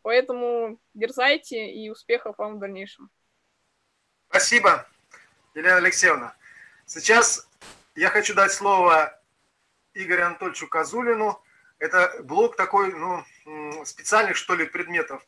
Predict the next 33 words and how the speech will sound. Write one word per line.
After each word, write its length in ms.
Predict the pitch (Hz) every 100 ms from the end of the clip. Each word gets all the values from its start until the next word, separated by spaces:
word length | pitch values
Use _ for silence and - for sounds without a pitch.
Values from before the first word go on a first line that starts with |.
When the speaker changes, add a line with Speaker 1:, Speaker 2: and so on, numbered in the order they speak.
| _
Speaker 2:
по, 320 | 165 165 147
в 80 | 156
нашем 300 | 165 165 165
колледже. 460 | 190 147 - 120 - _ _ _ -
А, 280 | 139 147 135 _ - -
те 160 | - 214
ребята, 360 | 208 202 185
которые 360 | 170 - 170 156
заканчивали, 840 | 175 180 160 - 156 151 147 139 _ _
м, 200 | 135 - -
уч-, 260 | 190 -
или 160 | 185 180
у-, 140 | 175 - 170 180
будут 200 | 180 165
продолжать 420 | 165 165 160 160
учиться 360 | 165 - 170 147
по 280 | 160 156 151
специальности 640 | - 165 170 151 139 -
ноль 220 | 147 151 139
девять, 480 | 143 139 123 - 135
ноль 160 | 139
два, 240 | 135 135 131
ноль 200 | 131 131
один, 320 | 135 226 262 _ _ _ _ _ _
в-, 320 | - 156 156 _
очень 320 | 196 214 185
сильно 400 | - - - 208
с 140 | - -
ним 100 | 175
соприкоснуться. 800 | - - 156 151 - 117 - _
Пожалуйста, 600 | 165 165 165 143 - 113 _ _ _ _ _ _ _
Игорь 220 | 156 160
Анатольевич. 540 | 143 123 120 - -